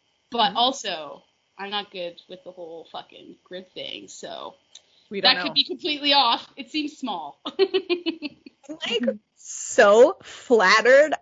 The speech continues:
Speaker 3: and impressed.
Speaker 1: <laughs>
Speaker 3: Looked up the rainfall <laughs> and precipitation. I don't know why it's a thing I like, but I'm so glad you brought that to the
Speaker 1: It's
Speaker 3: table
Speaker 1: good to
Speaker 3: today.
Speaker 1: know.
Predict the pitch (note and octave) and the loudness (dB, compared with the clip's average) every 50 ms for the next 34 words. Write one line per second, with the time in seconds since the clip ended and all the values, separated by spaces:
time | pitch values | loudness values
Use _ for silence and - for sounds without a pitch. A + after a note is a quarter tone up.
0 | _ - F3+ F#3 G3 G3 G3+ G#3+ G#3+ - - - - E4+ - - D#4+ D4+ C4+ - | _ 0 0 2 2 2 0 -2 -2 -2 -4 -4 -4 -4 -4 -4 -6 -6 -8 -8
1 | _ _ _ _ _ _ - - _ _ _ _ _ _ _ - - C3+ C3 - | _ _ _ _ _ _ -20 -20 _ _ _ _ _ _ _ -2 -2 -2 -2 -2
2 | _ A#3 A#3+ B3 - _ - C4 B3+ A#3 F#3+ F#3+ F3+ F#3+ A#3 A#3+ G3 - - G#3+ | _ 0 0 0 0 _ 0 0 0 2 0 -2 0 0 -2 -4 -4 -4 0 0
3 | G#3+ B3 G#3 - C4+ D#4 F4+ - - C#4 C4 G3 - - B3 B3 B3 - - A3 | 0 0 2 2 2 2 2 2 0 0 0 -2 0 2 2 2 4 4 2 2
4 | G#3 - A#3+ G3 - G#3+ F3+ G3 A#3+ - - A#3+ B3+ - A4+ D4+ - - _ _ | 4 2 0 0 0 0 0 0 0 2 2 2 2 2 -2 -6 -6 -10 _ _
5 | - C#4 - - C#4 - _ C4+ - - - D4+ - _ F4+ - _ _ _ _ | -20 -20 -14 -14 -14 -10 _ -12 -12 -12 -16 -18 -18 _ -20 -20 _ _ _ _
6 | _ _ _ _ _ _ _ _ _ - B3 E4+ A#3+ G#3 - A#3 B3 C#4+ - B3+ | _ _ _ _ _ _ _ _ _ 4 4 6 6 6 6 6 6 6 6 4
7 | C#4 D4+ C4+ A3+ G#3+ G#3+ G#3+ A#3+ C#4+ - - C4 C#4 - - G#3 G3+ G3 G3+ B3+ | 4 4 6 4 4 6 6 4 4 4 4 2 4 4 2 2 2 4 2 2
8 | D#4 D4+ D4+ C#4 C#4+ D4 G4 F4+ - - - - C4 C4+ C4 G#3+ F#3+ - - - | 4 4 4 4 4 4 2 0 -2 0 2 2 4 4 2 -2 -6 -10 -16 -8
9 | - - - G3+ A2+ - G#3 G3+ F3+ F#3+ F#3 - F3+ F3 - E3+ E3 D#3+ - F#3 | -2 0 0 0 0 0 0 0 0 0 0 0 -2 0 0 0 0 0 -2 -2
10 | E3+ - - - E3+ E3+ E3+ - - D#3+ D#3 - E3+ D#3 D3+ - E3+ E3 D3+ D3+ | -4 -4 -4 -6 -6 -6 -4 -4 -4 -4 -4 -4 -4 -4 -4 -4 -4 -4 -4 -4
11 | F3 - A3 G#3 | -6 -8 -12 -16